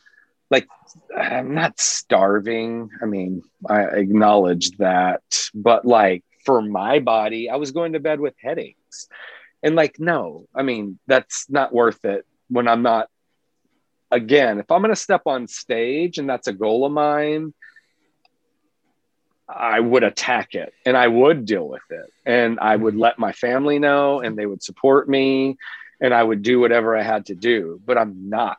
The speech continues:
Speaker 1: stepping on stage.
Speaker 2: Mm-hmm.
Speaker 1: I'm not. And I would <laughs> have been, uh, fine, you know, at one sixty-four, taking my shirt off and felt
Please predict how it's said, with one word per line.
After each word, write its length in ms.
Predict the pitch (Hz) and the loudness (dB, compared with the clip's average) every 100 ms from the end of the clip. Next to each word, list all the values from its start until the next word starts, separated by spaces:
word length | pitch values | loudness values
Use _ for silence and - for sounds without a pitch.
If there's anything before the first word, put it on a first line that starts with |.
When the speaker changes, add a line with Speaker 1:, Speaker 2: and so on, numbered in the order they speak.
| - | -12
Speaker 1:
stepping 540 | - - 87 98 87 | -12 -10 -10 -12 -16
on 220 | 82 82 | -18 -18
stage. 800 | 80 - 87 76 71 82 - - - _ _ _ _ _ 107 | -16 -12 -12 -12 -16 -14 -14 -14 -20 _ _ _ _ _ -20
Speaker 2:
Mm-hmm. 180 | 87 101 | -8 -4
Speaker 1:
I'm 200 | 104 104 | -2 2
not. 440 | 113 127 165 - - | 4 6 4 2 -2
And 480 | 127 123 117 113 113 - | 0 0 -2 -6 -10 -2
I 140 | 123 | 0
would 240 | 131 135 | 2 2
<laughs> 40 | 131 | 2
have 360 | - 160 151 | 0 -2 -4
been, 380 | 117 139 123 113 _ _ _ _ _ - - - - _ - | -2 -4 -4 -14 _ _ _ _ _ -20 -20 -20 -20 _ -6
uh, 120 | 127 | -6
fine, 800 | - 147 135 135 139 131 135 127 | 0 0 2 0 0 -4 -8 -6
you 200 | 135 127 | -2 0
know, 300 | 113 107 110 | 0 0 0
at 280 | 113 120 - | 2 0 0
one 440 | 123 131 127 123 | 0 0 0 -6
sixty-four, 880 | - - - 123 - 147 156 127 95 | -10 -10 -8 -10 0 4 6 4 0
taking 380 | - 104 - 104 | -4 -8 -8 -16
my 120 | 95 92 | -10 -4
shirt 280 | - 101 | -2 -2
off 260 | 92 90 - | -2 -4 -4
and 300 | 107 101 95 _ | -4 -4 -6 _
felt 320 | - 117 107 | 4 4 4